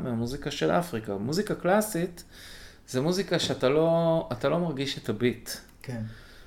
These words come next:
Speaker 1: זאת אומרת, הקצב שם הוא לא, לא משהו בולט, הוא לא, הוא לא מטרה בתוך המוזיקה, הוא
Speaker 2: Mhm.
Speaker 1: אולי מקסימום איזה תופעת לוואי נסבלת.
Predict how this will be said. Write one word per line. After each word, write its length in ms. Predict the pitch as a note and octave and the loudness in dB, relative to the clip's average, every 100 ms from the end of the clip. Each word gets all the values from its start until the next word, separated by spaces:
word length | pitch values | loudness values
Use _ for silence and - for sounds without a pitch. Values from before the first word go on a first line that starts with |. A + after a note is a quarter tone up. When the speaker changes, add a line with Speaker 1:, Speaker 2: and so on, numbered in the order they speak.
| - | -16
Speaker 1:
זאת 200 | - - | -14 -6
אומרת, 320 | A2 A2 G#2+ | -2 0 0
הקצב 480 | - A2 D#3+ E3 F#3 | -2 -2 0 0 0
שם 340 | E3 - C#3+ C3+ | 0 2 0 -2
הוא 1040 | C3 A#2+ A#2 A2+ A2 A2 G#2 G#2 G2+ G#2 A2+ - - - - - - - - - | -2 0 2 2 2 2 0 -2 -4 -6 -10 -18 -20 -20 -20 -20 -20 -20 -16 -6
לא, 1000 | C3 C#3+ D3 C#3 C3 B2 A2+ A2 G#2 G2+ | -2 0 2 0 0 0 0 0 -2 -2
לא 300 | B2+ F3 F3 | 4 4 6
משהו 360 | D#3 D3+ - | 4 2 -2
בולט, 500 | B2+ A2+ A#2 A#2 A2+ | 2 4 6 4 0
הוא 160 | - G#2 | -4 2
לא, 360 | C3 D#3 D#3+ - - - - - | 4 6 4 -2 -16 -18 -18 -2
הוא 100 | B2+ | 4
לא 100 | C#3+ | 6
מטרה 520 | F#3+ F3 C3+ A#2+ D3 | 6 4 2 4 4
בתוך 420 | A2 G#2 G2+ - | 2 -2 -4 -4
המוזיקה, 480 | G2+ G2 F#2+ F#2+ - | -4 -4 -4 0 0
הוא 220 | - A3 | 0 0
Speaker 2:
Mhm. 160 | B3+ G#3 | 2 4
Speaker 1:
אולי 220 | F#3+ G3 | 6 6
מקסימום 500 | F3+ E3+ - E3+ D#3 | 4 2 0 0 2
איזה 160 | C#3 A#2+ | 2 0
תופעת 480 | A2+ A2 G2+ G#2+ A2 | -2 0 2 4 2
לוואי 480 | G#2 F#2+ G2+ G2+ G2 - - - - - | 0 2 4 4 0 -6 -18 -20 -20 -8
נסבלת. 1000 | A2 G2+ - G2+ G#2 G2+ G2 F2+ - - | -2 -2 0 2 2 2 0 -4 -8 -18